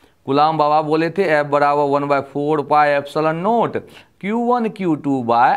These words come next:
आर स्क्वायर। एप्सिलॉन नोट को इधर भेज दीजिए नाश्ता करने, तो one by four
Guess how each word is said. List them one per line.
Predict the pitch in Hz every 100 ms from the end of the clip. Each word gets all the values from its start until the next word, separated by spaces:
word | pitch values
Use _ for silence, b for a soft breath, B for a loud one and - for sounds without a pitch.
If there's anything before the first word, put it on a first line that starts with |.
| - -
आर | - - -
स्क्वायर। | - _ - 170 _ - _ _ 220
एप्सिलॉन | 240 247 240 233
नोट | 233 226
को | 226
इधर | 226 202 226 214 - 110
भेज | 127 180 190
दीजिए | 208 190
नाश्ता | 214 208 208 208
करने, | 214 202 214
तो | 226 - - - 117
one | 151 190
by | 202 208 143
four | 190 202 208 208